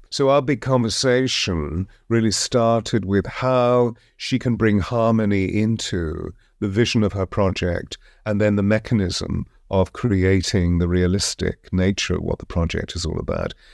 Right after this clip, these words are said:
And the conversation that we had was so fantastic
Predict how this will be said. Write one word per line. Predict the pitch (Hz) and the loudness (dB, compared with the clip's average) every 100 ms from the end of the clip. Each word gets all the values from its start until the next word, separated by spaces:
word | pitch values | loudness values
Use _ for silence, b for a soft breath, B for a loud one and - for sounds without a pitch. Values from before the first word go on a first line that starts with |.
| b b - | b b -2
And | 113 110 | 0 2
the | 113 113 113 | 2 2 0
conversation | - 131 117 127 120 - | 2 0 2 0 0 0
that | 101 | -2
we | 98 | 0
had | 104 98 | -2 -2
was | 104 | -4
so | - - 123 117 113 | -2 0 2 2 -2
fantastic | - 104 104 - 123 139 - 92 76 | -4 -4 -4 -4 -6 -6 -4 -4 -4